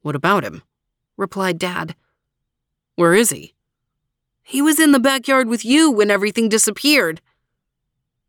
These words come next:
"Oh no! Did I send him to the other side of the mountains too?" said Dad in horror. Just then, the front door opened and in came Cousin Jack. "Hey, favorite family!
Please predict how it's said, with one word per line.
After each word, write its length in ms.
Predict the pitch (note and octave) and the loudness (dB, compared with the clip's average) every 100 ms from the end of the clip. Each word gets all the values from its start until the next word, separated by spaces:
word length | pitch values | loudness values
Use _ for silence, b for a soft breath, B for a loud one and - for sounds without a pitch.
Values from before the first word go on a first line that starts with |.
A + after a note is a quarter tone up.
| - | -2
"Oh 160 | G3 E3 | 2 4
no! 440 | E3 A3+ D#3 A#2 _ _ _ _ _ _ _ | 4 2 0 -6 _ _ _ _ _ _ _
Did 140 | G#3+ G#3+ | 0 2
I 120 | G#3 | 2
send 320 | - G#3+ F#3+ | 2 0 2
him 220 | F3 G#3 | 4 4
to 100 | A3 | 2
the 120 | B3+ C4 | 2 2
other 200 | C4 C4 | 2 0
side 240 | C#4 C4 | 0 0
of 80 | A#3+ | 2
the 80 | A#3 | 2
mountains 400 | G#3 G3 E3+ - | 2 2 -2 2
too?" 360 | F#3+ A#3 D4+ - _ _ _ _ _ | 4 6 4 -2 _ _ _ _ _
said 280 | - G3+ E3+ | -2 -2 0
Dad 280 | G3 F3+ E3+ | 0 0 -2
in 100 | F3 | -4
horror. 460 | - F#3+ D3 E3+ - _ _ _ _ _ _ _ _ _ | 0 0 0 -2 -6 _ _ _ _ _ _ _ _ _
Just 340 | - F#3 - | 0 2 2
then, 300 | A#3 F3+ D#3 - _ _ _ | -2 -4 -8 -16 _ _ _
the 80 | G#3+ | -4
front 360 | - C4+ C#4+ | 2 2 2
door 260 | B3 A#3 A3+ | 2 2 4
opened 400 | G#3 G#3+ G#3+ G#3 - | 0 0 0 -2 -2
and 180 | G3+ - | -2 0
in 240 | B3 A#3+ | 2 2
came 320 | - A3 G#3+ G3 | 0 -2 -2 -2
Cousin 380 | - G3 F3 | -6 -4 -4
Jack. 480 | F3 F#3+ C3 - - _ _ _ _ _ _ _ | -2 -2 -2 -8 -18 _ _ _ _ _ _ _
"Hey, 460 | - B3+ C#4 B3+ G#3+ | -2 0 2 0 -2
favorite 480 | G3 G3 F#3 F3+ D#3 | -2 -2 0 -2 -2
family! 480 | F#3 G#3 B3 C4+ | 0 0 0 -2